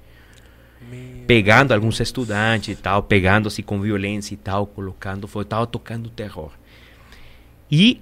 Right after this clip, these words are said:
Speaker 2: começaram a derrubar algumas das árvores da Rosário Murillo, porque eram símbolos do,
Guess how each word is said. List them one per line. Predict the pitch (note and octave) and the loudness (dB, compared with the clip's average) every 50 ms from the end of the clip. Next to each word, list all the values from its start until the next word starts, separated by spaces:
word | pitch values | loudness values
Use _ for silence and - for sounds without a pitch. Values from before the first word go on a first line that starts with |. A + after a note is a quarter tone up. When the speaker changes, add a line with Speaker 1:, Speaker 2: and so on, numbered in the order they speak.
| - - | -6 0
Speaker 2:
começaram | - F3 G3 G#3+ F#3+ - - F3 F3+ F#3 F3+ | 2 4 4 4 4 6 6 6 6 6 4
a | F3 | 4
derrubar | D#3+ E3+ F#3+ D#3 E3 D3 D#3+ D#3+ | 4 4 4 4 4 6 6 6
algumas | D#3+ D3 C#3 D3+ D#3 D3+ C#3 | 4 4 2 0 2 2 4
das | D3+ C#3+ - | 4 6 6
árvores | D#3 C#3+ C#3+ B2 G2+ G2 F#2+ F#2+ F#2 F2 - - - - - | 6 4 4 4 0 0 0 2 0 0 -2 -4 -6 -8 -4
da | - G#2 G2 | -2 0 2
Rosário | G2 G2+ F#2 G2 F#2 F#2+ G2 G#2 | 2 2 2 2 2 0 0 0
Murillo, | G#2 G2+ G2 G2 G2+ A2+ | -2 0 0 2 2 2
porque | - - - - - | 2 0 0 0 0
eram | G2+ G#2 G#2+ | -2 -2 -2
símbolos | G#2+ - - - A2+ A2 A2 A#2 A2 G#2+ G2+ | -4 -4 -4 -2 -2 0 2 2 2 0 0
do, | A2 G2+ | -2 -4